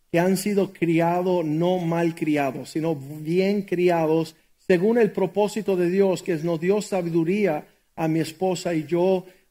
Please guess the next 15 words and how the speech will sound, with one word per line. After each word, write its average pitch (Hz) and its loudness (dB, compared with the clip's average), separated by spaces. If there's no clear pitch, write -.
a 156 -2
lo 156 2
largo 170 0
de 170 0
esos 160 -4
veinticuatro 156 -2
años. 165 -4
Pero, 190 4
eh, - -12
de, 196 4
desde 208 4
un 254 4
comienzo, 220 2
cuando 170 2
yo, 185 2